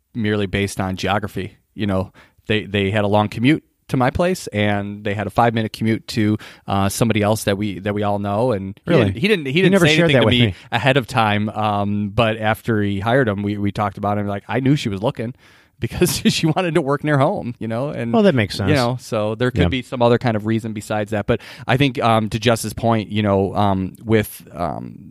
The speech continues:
Speaker 1: the metalworking nation being, you know, across the country, um, you know, you know your local laws, you know what I mean? Know your state laws, because, yeah, you, you don't wanna get yourself into trouble in that regard either.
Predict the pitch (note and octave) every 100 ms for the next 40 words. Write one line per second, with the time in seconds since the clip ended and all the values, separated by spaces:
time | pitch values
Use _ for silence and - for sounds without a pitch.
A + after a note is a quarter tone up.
0 | G2 A2 G#2+ G#2 A#2 A2+ A2+ G#2 G#2+ G#2
1 | G#2 G2 G2+ G2 G2 - - G2+ F#2+ F#2
2 | - G2+ G2+ - G2+ A#2 G#2+ A2 G#2 G2
3 | - G#2+ G2 F#2+ G2 - - _ _ -
4 | G#2 G2+ G2+ G#2 G#2 F#2+ G2 F#2+ G#2 F#2
5 | F#2 F#2 F2+ - - G#2 G2+ G2 G2 G2
6 | G2+ G2 G2 F2 F#2 F#2+ F#2 G#2 - F#2
7 | G2 F#2+ G2 - A2 G#2+ G#2+ G2 G2 -
8 | G2+ G2 - F2 - - F#2+ F#2 F#2+ F#2+
9 | G2 F#2 F#2 F#2+ F#2 F#2